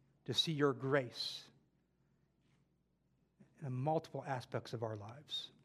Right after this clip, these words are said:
and the lives around us. Give us a spirit of gratitude and humility to see them, to speak them. And give us the courage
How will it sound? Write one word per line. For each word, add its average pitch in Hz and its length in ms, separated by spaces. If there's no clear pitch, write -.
and 135 80
the 120 40
lives 120 380
around 120 400
us. 120 80
Give 185 140
us 175 120
a 156 60
spirit 180 400
of 143 140
gratitude 156 800
and 139 140
humility 143 500
to 147 100
see 180 280
them, 131 280
to - 80
speak - 400
them. 127 320
And 143 80
give 151 160
us 127 60
the - 120
courage 135 640